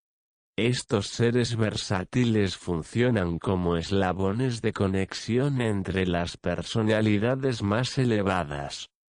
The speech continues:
y los espíritus ministrantes.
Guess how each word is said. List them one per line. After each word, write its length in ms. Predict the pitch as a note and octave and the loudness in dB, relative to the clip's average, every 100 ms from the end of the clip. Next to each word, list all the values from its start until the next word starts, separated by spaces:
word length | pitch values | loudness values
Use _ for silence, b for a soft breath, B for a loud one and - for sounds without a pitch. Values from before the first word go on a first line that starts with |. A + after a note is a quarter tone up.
| _ _ _ _ _ _ _ - | _ _ _ _ _ _ _ -4
y 140 | F2+ | 0
los 300 | F2+ G2+ - | 2 0 0
espíritus 840 | B2+ - - C#3+ C#3+ C#3 B2+ G#2+ - | -2 -2 0 2 4 2 0 0 0
ministrantes. 1400 | F2 D#2 D2+ - - - D#2+ D2+ D2 D2 C#2+ C#2 - | 0 0 -2 -4 -8 -4 -4 -4 -4 -4 -4 -6 -14